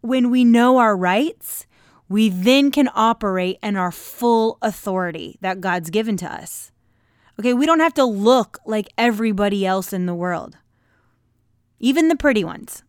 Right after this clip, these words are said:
<laughs> Now, we watch all their fashion blogs and all their Instagrams and all of this, and, you know, they have the best hair and the right length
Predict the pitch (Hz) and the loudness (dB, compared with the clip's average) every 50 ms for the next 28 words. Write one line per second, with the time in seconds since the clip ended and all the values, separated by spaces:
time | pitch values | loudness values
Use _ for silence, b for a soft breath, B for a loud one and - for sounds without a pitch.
0 | _ _ - 240 220 - - - 156 - - - 294 - - B 269 349 381 B | _ _ 0 0 0 0 -2 -6 -12 -2 4 6 6 6 4 B -8 -6 -4 B
1 | 339 269 - 196 190 190 202 226 262 277 269 262 254 - 294 269 269 247 269 262 | -4 -2 0 0 0 2 2 2 2 4 4 4 4 4 4 4 4 4 2 0
2 | 247 - - 220 220 214 - - 196 190 175 180 170 170 165 170 185 170 147 180 | 0 2 4 4 4 2 0 -2 -4 -4 -4 -2 0 0 0 -2 -2 -6 -6 -6
3 | 175 185 196 214 240 240 277 277 269 269 262 240 - - 196 170 190 185 180 175 | -2 0 2 2 2 4 4 4 4 4 4 2 0 -4 -6 -4 -4 -2 -2 -2
4 | 175 180 175 175 190 185 190 208 226 247 254 254 233 220 233 240 214 190 190 - | -4 -4 -6 -4 -4 0 2 2 2 2 0 -2 -2 -2 0 0 0 0 -2 -6
5 | - - 170 170 175 175 160 B B B B B B - 220 220 202 180 180 180 | -10 -10 -8 -8 -8 -8 -10 B B B B B B -4 -2 0 0 0 0 0
6 | 180 196 208 226 247 233 - 247 294 294 302 - - - 311 311 311 294 269 247 | 0 2 2 2 2 0 0 2 2 2 2 0 -2 0 2 4 4 4 4 4
7 | 233 220 220 214 214 214 220 233 247 277 247 - - - 262 285 302 - - | 2 2 2 0 2 2 4 4 4 4 2 -2 -4 -4 0 0 0 -2 -4